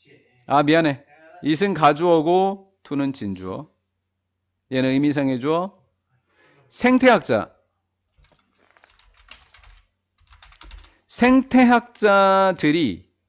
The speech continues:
데디아라고 가정하는 건 위험해. 그리고 멍청한 짓이야. 뭐? 거기 사는 동물, 거기 사는 식물들에게도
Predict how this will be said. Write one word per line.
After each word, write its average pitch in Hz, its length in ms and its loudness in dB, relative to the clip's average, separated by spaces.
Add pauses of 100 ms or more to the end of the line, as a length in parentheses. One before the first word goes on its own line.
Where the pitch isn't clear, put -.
(120)
데디아라고 170 680 2
가정하는 135 540 -2
건 131 160 -4
위험해. 98 460 -8 (360)
그리고 135 520 -8 (220)
멍청한 113 560 -4
짓이야. 82 300 -18 (480)
뭐? 120 440 -2 (960)
거기 156 360 0
사는 190 360 0
동물, 151 720 0 (100)
거기 151 320 -4
사는 165 360 -2
식물들에게도 151 1200 -4